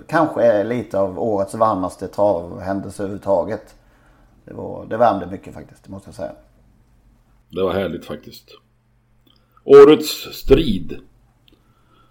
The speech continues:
Speaker 2: Får verkligen det nya spelbolaget Legolas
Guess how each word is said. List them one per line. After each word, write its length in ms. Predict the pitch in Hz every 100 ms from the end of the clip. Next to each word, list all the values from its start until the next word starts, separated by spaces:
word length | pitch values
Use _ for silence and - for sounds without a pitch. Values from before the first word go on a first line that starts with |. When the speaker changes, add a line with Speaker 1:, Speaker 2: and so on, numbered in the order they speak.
| _ _
Speaker 2:
Får 240 | 123 143 143
verkligen 360 | 117 113 113
det 100 | 113
nya 240 | 120 113 101
spelbolaget 720 | - 113 95 95 92 95 101
Legolas 440 | 104 87 87 82